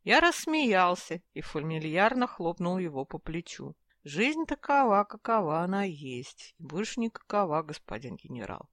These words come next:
Не Марк Аврелий, конечно, но тоже неплохо сказано, или нет?» После этого тоже по известному психологическому закону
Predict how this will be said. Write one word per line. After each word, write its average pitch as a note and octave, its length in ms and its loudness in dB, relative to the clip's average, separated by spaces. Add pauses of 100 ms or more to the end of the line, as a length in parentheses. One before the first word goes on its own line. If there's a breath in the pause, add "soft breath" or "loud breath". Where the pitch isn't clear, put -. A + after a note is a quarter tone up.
Не D4 140 0
Марк E3+ 400 0
Аврелий, G3+ 460 -2
конечно, F#3 640 -4
но D4 120 -4
тоже G3 260 -4
неплохо F3 400 -2
сказано, D#3 520 -6
или C4+ 260 -4
нет?» D#3 440 -6 (520)
После C4 460 4
этого A3+ 260 2
тоже A#3+ 340 0
по F#3 260 -2
известному F#3 540 0
психологическому E3 1000 -2
закону D#3 640 -2